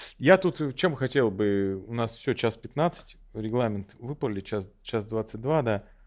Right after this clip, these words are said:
Ходил я в кино на фильм «Начало», четыре дэ икс. Во-первых, отвыкли ходить в кино. Мы с женой отвыкли ходить в кино. Сколько не были в кино мы? Ну, много, че, четыре, пять месяцев, пять, полгода.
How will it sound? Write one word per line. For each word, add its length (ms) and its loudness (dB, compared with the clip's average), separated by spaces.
Ходил 300 0
я 140 6
в 60 -2
кино 360 -2
на 120 -4
фильм 300 -2
«Начало», 500 -2
четыре 380 -8
дэ 280 -4
икс. 260 -20
Во-первых, 520 6
отвыкли 440 -2
ходить 320 -2
в 80 -20
кино. 320 -8
Мы 200 -2
с 40 -6
женой 300 -4
отвыкли 300 -8
ходить 320 -10
в 40 -20
кино. 320 -2
Сколько 300 -8
не 140 -6
были 160 -12
в 80 -20
кино 300 -14
мы? 100 -20
Ну, 160 -2
много, 440 -2
че, 180 -20
четыре, 500 -12
пять 200 2
месяцев, 440 -8
пять, 320 -4
полгода. 560 -6